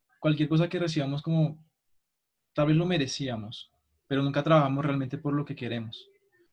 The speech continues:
Cuando empezamos a trabajar por lo que queremos, cuando empezamos a,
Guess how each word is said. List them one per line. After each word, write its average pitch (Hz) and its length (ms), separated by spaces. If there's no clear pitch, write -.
Cuando 170 220
empezamos 165 380
a 196 40
trabajar 185 340
por 165 100
lo 175 40
que 185 120
queremos, 165 600
cuando 135 200
empezamos 135 500
a, 147 540